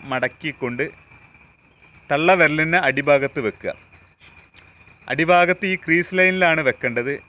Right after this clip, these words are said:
ഈ ലൈനിൽ വെച്ച് ബാക്കി മൂന്ന് വിരലുകൾ നീട്ടിപ്പിടിക്കുക. അഞ്ച് മിനിറ്റ് മുതൽ പതിനഞ്ച് മിനിറ്റ് സമയം വരെയാണ് മറ്റൊന്നും ശ്രദ്ധിക്കാതെ ഇത്തരത്തിൽ പിടിച്ച് നിൽക്കേണ്ടത്.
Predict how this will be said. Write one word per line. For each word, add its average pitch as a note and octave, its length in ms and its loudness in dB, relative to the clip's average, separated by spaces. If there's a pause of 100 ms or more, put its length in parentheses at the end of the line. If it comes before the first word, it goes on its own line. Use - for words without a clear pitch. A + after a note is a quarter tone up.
(120)
ഈ F3 100 -4
ലൈനിൽ D#3 340 2
വെച്ച് D#3+ 440 -2
ബാക്കി C#3 340 -2
മൂന്ന് D#3+ 340 -6
വിരലുകൾ C#3+ 420 -2
നീട്ടിപ്പിടിക്കുക. A#2+ 800 -8 (520)
അഞ്ച് G3+ 300 0
മിനിറ്റ് G#3 360 2
മുതൽ D3+ 320 -4 (120)
പതിനഞ്ച് F3 440 -4
മിനിറ്റ് D#3+ 440 -6 (180)
സമയം C3+ 360 -4
വരെയാണ് A2+ 600 0
മറ്റൊന്നും D#3+ 800 -8 (200)
ശ്രദ്ധിക്കാതെ C3+ 800 -2
ഇത്തരത്തിൽ C3+ 640 -8
പിടിച്ച് A#2 420 -12
നിൽക്കേണ്ടത്. G2+ 540 -10